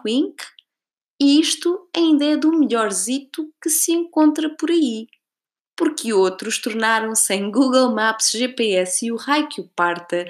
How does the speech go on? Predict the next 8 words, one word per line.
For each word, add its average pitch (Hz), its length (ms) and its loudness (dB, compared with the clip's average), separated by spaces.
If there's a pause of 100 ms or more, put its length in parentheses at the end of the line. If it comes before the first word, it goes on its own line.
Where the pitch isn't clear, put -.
(340)
e 220 120 -4
já 240 240 0
só 254 360 0
enviam 214 520 -2
endereços 196 640 -2
de - 60 -10
forma 180 420 -4
despersonalizada, 175 1400 -2